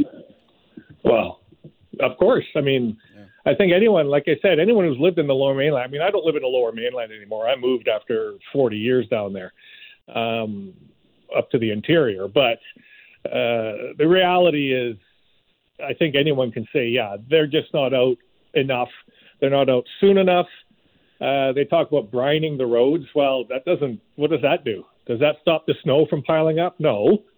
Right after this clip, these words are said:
Speaker 1: <laughs> So, um, spot on. Anybody who lives in the Lower Mainland at any time can go, "Where are the trucks?" So the mayors are right. Um, the, the, the, the, the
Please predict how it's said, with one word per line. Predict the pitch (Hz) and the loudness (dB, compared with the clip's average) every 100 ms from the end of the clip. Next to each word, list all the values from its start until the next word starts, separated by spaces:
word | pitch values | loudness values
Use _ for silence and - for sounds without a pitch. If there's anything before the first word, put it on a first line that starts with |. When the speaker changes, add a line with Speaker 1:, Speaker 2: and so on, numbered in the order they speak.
| - | 0
Speaker 1:
<laughs> | 247 240 _ _ - - - | 0 0 _ _ -20 -20 -4
So, | 156 147 147 143 _ _ - _ | 0 2 2 0 _ _ -20 _
um, | 127 131 131 131 131 127 - | -6 -4 -4 -4 -6 -10 -20
spot | - 175 170 | 0 2 4
on. | 156 143 107 - _ _ _ _ _ | 4 2 -2 -10 _ _ _ _ _
Anybody | 180 226 247 185 156 139 131 | 2 2 4 4 4 2 0
who | 151 | 2
lives | 165 170 | 2 0
in | 175 | -2
the | 170 | 0
Lower | 156 151 139 | 2 2 2
Mainland | 131 139 131 113 110 | -2 -2 -2 -6 -6
at | 123 | -4
any | 143 160 165 | -2 -2 -2
time | 151 127 120 | -4 -4 -6
can | 127 | -2
go, | 127 123 120 - _ _ - | 2 2 2 -4 _ _ 0
"Where | 139 220 262 - | 4 4 2 0
are | 180 180 | 2 2
the | 175 175 | 2 -2
trucks?" | - 214 165 - - - _ _ _ _ _ - | 0 0 0 -8 -20 -20 _ _ _ _ _ 0
So | 170 | 2
the | 147 | 2
mayors | 139 208 254 220 | 2 4 4 2
are | 170 127 | 0 0
right. | 113 117 120 _ _ _ _ _ - | 0 -2 -6 _ _ _ _ _ -6
Um, | 123 131 127 131 120 | -2 0 -2 -4 -4
the, | 135 123 - | -4 -2 -6
the, | 135 _ | -6 _
the, | 135 131 135 | 0 0 0
the, | 127 120 120 | -2 -2 -2
the | 120 110 | -2 -2